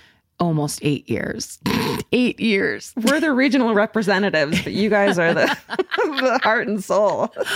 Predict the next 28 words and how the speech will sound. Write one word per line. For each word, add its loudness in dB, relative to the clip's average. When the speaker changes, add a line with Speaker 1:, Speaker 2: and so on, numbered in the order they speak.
Speaker 1:
We're 0
the 0
West 2
Speaker 2:
Thank -6
you. 0
Speaker 1:
Coast -2
office, -2
but 0
you 2
guys, 4
Speaker 2:
<laughs> 2
That's -2
right. 0
Speaker 1:
you 2
guys 0
are 0
covering 2
us 0
globally. 2
Speaker 2:
Globally, 0
yes. 0
Speaker 1:
We -2
can't -2
thank -2
you 0
enough. -2
Speaker 2:
Thank -6
you. -10